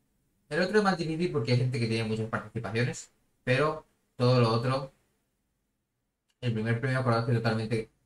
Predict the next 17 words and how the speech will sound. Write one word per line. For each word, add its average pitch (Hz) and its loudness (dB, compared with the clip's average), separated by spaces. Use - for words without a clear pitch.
random 147 0
y 131 -2
últimamente 123 4
hay 120 -2
gente 120 0
que 120 0
le 113 0
están 110 -4
tocando 113 -2
dos 104 -2
premios 117 -4
porque 110 -4
no 113 -2
se 123 0
apunta 120 2
mucha 110 -2
gente. 165 -8